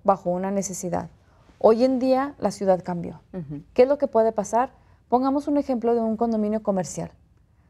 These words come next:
Speaker 1: Tú diseñaste un cierto tipo de, eh, lote, unidad privativa, commodities que se usaban en las plazas comerciales hace cincuenta años.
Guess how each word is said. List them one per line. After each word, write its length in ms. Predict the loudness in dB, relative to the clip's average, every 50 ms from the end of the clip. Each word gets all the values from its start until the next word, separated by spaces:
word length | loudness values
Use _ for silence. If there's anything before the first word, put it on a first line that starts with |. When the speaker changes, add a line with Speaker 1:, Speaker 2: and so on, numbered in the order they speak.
| _ _ _
Speaker 1:
Tú 120 | 0 2
diseñaste 720 | 2 2 0 -2 0 2 2 2 2 4 2 4 4 2 0 -2
un 140 | -2 -2
cierto 480 | 0 2 2 2 2 2 2 2 2 2
tipo 500 | 2 -2 -4 -4 -2 0 2 2 4 4
de, 380 | 4 4 4 2 0 -2 -6 _ _ _ _ _ _ -2
eh, 340 | 0 0 2 2 2 2 4
lote, 680 | 6 6 6 6 6 2 2 2 2 2 -2 -6 -12 -20 _ _ -2
unidad 380 | 0 2 2 4 4 2 2
privativa, 920 | 0 -4 -2 0 -2 -2 0 2 2 4 4 4 4 2 2 -2 -6 -14 _ _ _ _ _ _ _ 2
commodities 800 | 4 4 6 6 4 4 4 0 -4 -2 -4 -4 -4 -6 -12 -12
que 200 | _ 0 0 0
se 140 | 2 0 -2
usaban 320 | 2 2 2 2 2 2
en 100 | 0 -2
las 160 | -2 -4 -4
plazas 380 | -2 2 2 2 2 0 -4 -6
comerciales 560 | -2 -2 -2 0 2 2 4 4 4 2 0
hace 160 | -2 -2 -2
cincuenta 440 | -6 -6 -2 0 2 2 2 2 0
años. 320 | 0 0 -2 -8 -10 -12